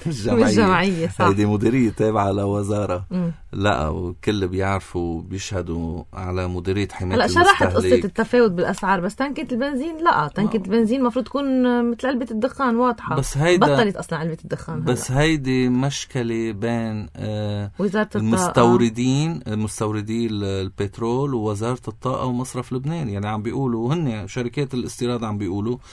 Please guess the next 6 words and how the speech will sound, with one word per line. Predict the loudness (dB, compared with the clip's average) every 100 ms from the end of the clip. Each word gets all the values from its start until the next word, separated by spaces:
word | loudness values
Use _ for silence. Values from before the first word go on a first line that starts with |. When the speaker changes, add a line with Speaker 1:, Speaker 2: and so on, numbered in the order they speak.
| -20 -8 0
Speaker 1:
إنه | 2
مصرف | 2 2 0 0
لبنان | 0 0 0 0
عم | -2
بيخفف | -2 -4 -4 -4
الاعتمادات. | -2 -2 -2 -2 -2 -4 -6